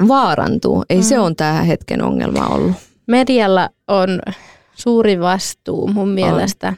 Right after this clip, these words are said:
Speaker 2: niinku kertoo asiat, miten ne oikeasti on. Mutta mä oon niinku huomannut, että tietenkin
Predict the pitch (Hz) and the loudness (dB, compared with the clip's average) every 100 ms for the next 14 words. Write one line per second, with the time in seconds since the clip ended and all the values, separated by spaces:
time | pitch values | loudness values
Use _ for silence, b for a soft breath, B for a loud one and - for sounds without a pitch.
0 | - 214 233 240 269 254 220 208 185 175 | -4 0 0 2 2 2 0 0 0 0
1 | - 202 - 180 175 - 190 175 175 - | -2 -4 -2 -4 -4 -6 -6 -4 -4 -6
2 | - 98 - - - - - - 208 B | -6 -8 -6 -8 -10 -12 -12 -8 -8 B
3 | B B 233 262 - 233 202 226 240 262 | B B 0 0 0 -4 0 2 4 4
4 | 254 247 - 233 320 339 262 214 - 196 | 4 2 2 2 2 4 2 0 -4 -4
5 | 202 226 240 233 | 0 0 2 0